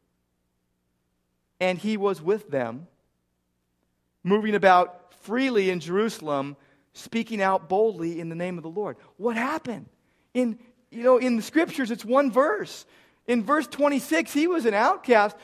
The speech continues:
Verse twenty-seven, someone takes him along because in verse twenty-eight,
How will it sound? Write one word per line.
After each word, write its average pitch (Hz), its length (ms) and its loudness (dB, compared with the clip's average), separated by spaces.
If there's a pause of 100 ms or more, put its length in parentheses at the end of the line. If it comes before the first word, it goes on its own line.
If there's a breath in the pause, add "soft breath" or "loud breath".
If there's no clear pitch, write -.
(180 loud breath)
Verse 269 240 -2
twenty-seven, 226 840 2 (220 soft breath)
someone 226 360 -4
takes 214 300 0
him 185 120 -6
along 226 260 -2
because 190 300 -4
in 175 80 -8
verse 170 180 -6
twenty-eight, 170 580 -4